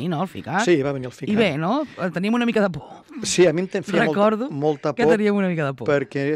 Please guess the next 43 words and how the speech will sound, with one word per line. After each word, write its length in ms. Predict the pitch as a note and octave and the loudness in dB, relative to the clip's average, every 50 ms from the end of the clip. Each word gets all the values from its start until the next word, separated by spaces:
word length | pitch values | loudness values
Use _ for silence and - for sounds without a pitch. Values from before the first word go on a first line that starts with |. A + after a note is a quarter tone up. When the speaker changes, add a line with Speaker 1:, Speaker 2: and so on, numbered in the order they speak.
| C#3+ _ - | -4 _ -8
Speaker 2:
tenia 240 | C#3+ C3+ C#3 C3+ C3+ | -6 -6 -4 -4 -4
unes 200 | C#3 C3 - D3+ | -6 -6 -8 -8
exigències 720 | C#3 - - C#3 A#2+ D3 F3 F3+ D#3+ - D#3+ D#3+ F3+ F#3+ - | -10 -8 -8 -4 -2 -2 -2 -2 -4 -4 -2 -2 -2 -2 -4
que 80 | - | -4
Speaker 1:
Sí. 80 | C#3+ D3+ | -4 -4
Speaker 2:
en 80 | D#3+ D3+ | -2 -2
acabat, 240 | C3 C#3 C#3+ - - F3 | -2 -4 -4 -6 -12 -8
quan 240 | - B2+ A#2+ A2+ A2 | -6 -6 -4 -2 -4
va 80 | C3 | -4
ser 220 | C#3+ - - D3 - | -4 -4 -6 -6 -6
aquí, 140 | - D#3 C#3+ | -4 -6 -4
vam 120 | E3 D#3 C3 B2 | -4 -6 -6 -6
veure 160 | C3 C3+ C3+ | -8 -8 -8
que, 140 | - C3 A2 | -10 -12 -12
bueno, 160 | A2+ G#2 G#2 | -12 -14 -16
que 80 | - - | -18 -18
tampoc 380 | - - G2 - G#2+ G#2 - A#2 | -18 -18 -18 -16 -16 -14 -12 -12
era 80 | A2 | -14
per 160 | G#2 - A2 A2 | -12 -12 -14 -14
tant, 300 | _ - A2 A2 A2 - | _ -12 -12 -12 -10 -12
perquè 240 | A#2 A2+ A2 - A2+ G2+ | -14 -14 -14 -14 -14 -14
això, 160 | - - G#2 G#2 | -12 -14 -14 -16
mm, 600 | A2+ A2 A#2 C3 - A#2 A#2 A#2+ - - - - | -18 -18 -18 -18 -18 -18 -20 -20 -20 -20 -18 -18
a 40 | A2 A2 | -16 -14
la 80 | A2 A#2+ | -14 -16
distància 340 | A#2 - B2 A#2+ - C3+ | -14 -12 -12 -10 -10 -12
curta 360 | - - C3 A#2 A2+ - C3 A#2+ | -10 -12 -12 -14 -12 -12 -12 -12
és 80 | A2+ A2+ | -12 -12
un 120 | A2 G#2 | -16 -16
tio 340 | - - A2 G#2+ G#2 G#2 G2+ | -12 -12 -12 -12 -10 -12 -14
de 300 | G2+ G#2+ G#2+ G#2 G#2 G#2 G#2 | -14 -16 -18 -18 -18 -18 -16
lo 60 | G#2 | -14
més 160 | G#2 G#2+ G2+ | -14 -14 -14
normal. 400 | G#2+ G#2 G2+ G2 F#2+ F#2+ G#2+ B2+ _ _ _ - - - - - - - _ - | -14 -14 -14 -14 -14 -14 -16 -18 _ _ _ -20 -20 -20 -20 -20 -20 -20 _ -2
I 80 | D3+ | -2
ja 40 | B2+ A2 | -2 0
us 40 | - | -2
dic, 140 | A2+ - - - | -8 -12 -12 -12
es 120 | - - - | -12 -10 -6
crea, 540 | - B2 A#2+ A#2 A2 G#2+ G#2 G#2 G2+ G#2+ - | -4 -2 -2 -2 -2 -4 -6 -8 -10 -12 -14
es 80 | - - | -16 -16
crea 180 | - B2 B2 A#2+ | -10 -8 -8 -6
una, 320 | A#2+ A2+ A2 G#2+ G#2 G#2 | -6 -6 -8 -8 -10 -12